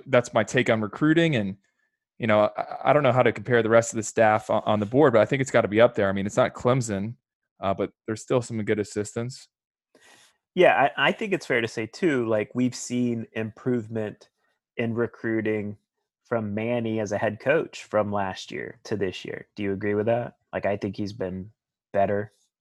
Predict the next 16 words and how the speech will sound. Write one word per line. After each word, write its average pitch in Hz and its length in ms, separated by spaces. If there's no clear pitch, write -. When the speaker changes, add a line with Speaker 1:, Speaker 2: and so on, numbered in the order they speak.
Speaker 2:
more 110 220
willing 107 480
to, 101 480
uh, 92 540
you 110 100
know, 95 180
engage 101 540
in 98 160
tougher 104 400
recruiting 98 460
battles 95 380
this 101 300
year 92 180
than 95 180
he 95 80
was 92 440